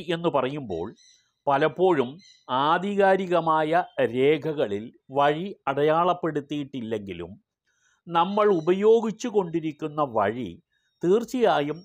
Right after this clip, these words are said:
നമുക്ക് തുടർന്നും ഉപയോഗിക്കാൻ ഉതകുന്ന രീതിയിലുള്ള ചില നിയമങ്ങൾ നമുക്ക് ഉണ്ട്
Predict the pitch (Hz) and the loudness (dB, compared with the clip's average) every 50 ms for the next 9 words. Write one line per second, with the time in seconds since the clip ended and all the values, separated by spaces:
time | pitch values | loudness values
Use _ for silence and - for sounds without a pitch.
0 | _ - 135 135 151 147 - - 170 - - 156 147 160 175 180 185 180 190 208 | _ -4 -2 -2 -2 -4 -2 -4 -8 -6 -6 -4 0 0 0 0 0 -2 -4 -4
1 | 202 208 - 143 127 131 156 165 165 175 175 175 170 165 175 147 _ - 175 175 | -4 -4 -6 -6 -2 -2 -2 2 2 2 2 2 0 -6 -12 -10 _ 0 0 0
2 | 175 175 - - 139 135 143 151 170 175 170 180 180 175 180 190 185 - - 127 | 0 -2 -8 -10 -10 -8 0 0 0 0 0 -2 -6 -4 -2 -2 -2 -4 -6 -8
3 | 131 135 151 147 135 175 175 165 123 110 95 90 90 95 - - _ _ _ _ | -8 -8 -8 -6 -6 -6 -6 -6 -8 -10 -10 -8 -8 -8 -8 -8 _ _ _ _
4 | _ _ _ _ _ - 233 247 233 240 240 247 - - - _ 175 165 156 160 | _ _ _ _ _ -4 -2 0 2 2 2 0 0 -4 -10 _ -8 -4 -4 -2
5 | 165 170 180 185 190 190 190 180 160 151 175 180 - _ 147 139 135 139 151 151 | -2 -2 -2 -2 -4 -8 -4 -2 -2 -2 -2 -4 -10 _ -6 -6 -6 -6 -6 -10
6 | - _ - 180 175 - _ 123 123 135 156 175 185 226 | -10 _ -4 -4 -4 -4 _ -10 -10 -8 -8 -2 0 0